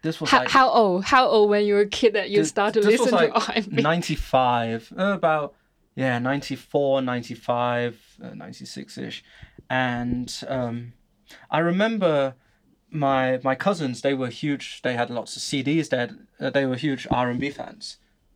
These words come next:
Speaker 1: And at the time, R and B was quite possibly the most popular music, um,
Speaker 2: Mm.
Speaker 1: w-, where I lived at that time. So, um, I remember they just had a huge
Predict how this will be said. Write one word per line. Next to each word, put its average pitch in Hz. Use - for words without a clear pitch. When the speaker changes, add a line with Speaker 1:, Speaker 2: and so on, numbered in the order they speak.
Speaker 1:
And 214
at 262
the 190
time, 175
R 143
and 127
B 151
was 127
quite -
possibly 131
the 120
most 117
popular 123
music, 117
um, 113
Speaker 2:
Mm. -
Speaker 1:
w-, 147
where 139
I 123
lived 147
at -
that -
time. 117
So, 139
um, 135
I -
remember 180
they 151
just 147
had 127
a 120
huge 151